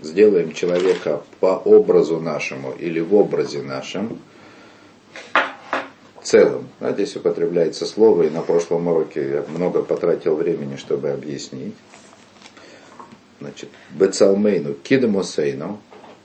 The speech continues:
подобно нам, или как подобие наше, да? "Ваерду бедгата ям", и будет он властвовать над, э, рыбами морскими,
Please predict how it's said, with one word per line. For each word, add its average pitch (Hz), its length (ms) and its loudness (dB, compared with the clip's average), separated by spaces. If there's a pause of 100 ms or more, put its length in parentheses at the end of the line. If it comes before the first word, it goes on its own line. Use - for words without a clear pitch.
(220)
подобно 104 600 6
нам, 67 260 -6
или 80 180 -4
как 101 300 -2
подобие 73 640 0
наше, 73 460 -10 (320)
да? 135 180 -8 (540)
"Ваерду 117 720 8
бедгата 101 560 6
ям", 82 460 0 (100)
и 104 100 -2
будет 151 380 6
он 113 160 2
властвовать 104 720 4
над, 87 420 -4
э, 78 300 -2 (800)
рыбами 156 500 6
морскими, 117 800 0